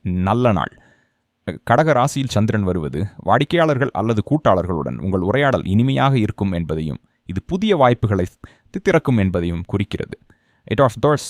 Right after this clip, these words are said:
குறிப்பாக வீட்டு அலங்காரம், டடோ ஆன்சமதர் சொத்தா, உணவு அல்லது ஆடை தொடர்பான வர்த்தகர்களுக்கு இன்று லாபம் கிடைக்கும் வாய்ப்புகள் உள்ளன. இருப்பினும், முடிவெடுப்பதற்கு முன்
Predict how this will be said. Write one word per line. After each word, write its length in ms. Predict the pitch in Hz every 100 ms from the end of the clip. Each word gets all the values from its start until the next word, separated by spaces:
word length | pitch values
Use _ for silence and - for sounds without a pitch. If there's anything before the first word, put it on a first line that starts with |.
| -
குறிப்பாக 500 | - 113 110 92 120 123
வீட்டு 240 | 147 190 214
அலங்காரம், 480 | 123 107 98 76 64 -
டடோ 180 | 110 143
ஆன்சமதர் 600 | 120 120 113 98 156 180
சொத்தா, 360 | - 101 - 113 117 113
உணவு 420 | 98 135 151 156
அல்லது 320 | 113 101 95 87 -
ஆடை 360 | - 107 139 139
தொடர்பான 440 | 120 104 95 90 90
வர்த்தகர்களுக்கு 680 | 78 78 101 92 80 64 - -
இன்று 200 | 98 95
லாபம் 360 | 90 113 147 110
கிடைக்கும் 540 | 85 87 - 87 82 -
வாய்ப்புகள் 500 | 101 107 - 95 90
உள்ளன. 320 | 92 82 71 - _ _ _ _ _ _ -
இருப்பினும், 580 | 117 170 208 123 92 78 -
முடிவெடுப்பதற்கு 760 | 107 151 226 208 - 113 - 92
முன் 220 | 92